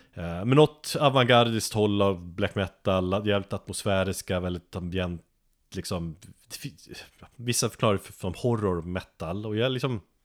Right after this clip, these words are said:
om man tar det på rätt sätt, den definitionen, så köper jag det. Just den här skräckdelen, det blir så här, ja, men skräck och metal, fan, det blir bara löjligt. Eh,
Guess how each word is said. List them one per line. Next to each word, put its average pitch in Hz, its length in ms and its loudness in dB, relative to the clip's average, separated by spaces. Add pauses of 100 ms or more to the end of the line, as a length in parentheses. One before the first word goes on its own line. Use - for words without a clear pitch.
(500)
om - 140 -20
man 131 160 -4
tar 160 280 4
det 117 200 6
på - 180 -4
rätt 127 180 -2
sätt, - 260 -2 (140)
den 92 220 -4
definitionen, 85 720 -6
så 90 600 -8
köper - 400 -6
jag 80 200 -8 (240)
det. 87 440 -10
Just 113 160 -6
den 123 60 -2
här 117 40 -4
skräckdelen, 127 1120 0
det 113 60 -2
blir 120 120 -2
så 117 120 -6
här, 110 140 -4
ja, 113 80 -2
men 110 100 -6
skräck - 680 -8
och 80 80 -10
metal, 82 480 -12
fan, 95 240 -12
det 73 140 -14
blir - 220 -20
bara - 220 -18 (580)
löjligt. 120 720 -2 (260)
Eh, 87 280 -8